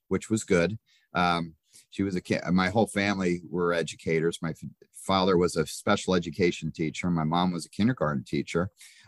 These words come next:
Um, so at that point, I came from that family. My brother is a special education teacher. So, um, but I will say my, you know, my parents, my mom, my mom helped me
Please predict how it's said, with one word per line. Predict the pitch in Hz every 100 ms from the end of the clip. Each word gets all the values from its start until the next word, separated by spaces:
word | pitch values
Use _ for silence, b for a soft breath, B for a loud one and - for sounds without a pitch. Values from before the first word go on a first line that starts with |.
| -
Um, | 85 87 85 85
so | - 98
at | 85
that | 101 90
point, | - 92
I | 90
came | 82 - 104 113
from | - 90
that | 82 -
family. | 85 85
My | 85
brother | 73 92 104 104
is | 90
a | 80
special | - 85 80 82
education | 80 73 80 80 - 69
teacher. | - 78 - 80 85 B B B
So, | - - 98 92 87
um, | 90 87 85 82
but | 98
I | 95 98
will | 92
say | - 101 92 87
my, | 87 80 -
you | 92
know, | 80 76
my | 78 -
parents, | 107 107 110 101 - -
my | 87 82
mom, | 82 92 107
my | 87 90
mom | 92 101 101
helped | 95 101 -
me | 101 90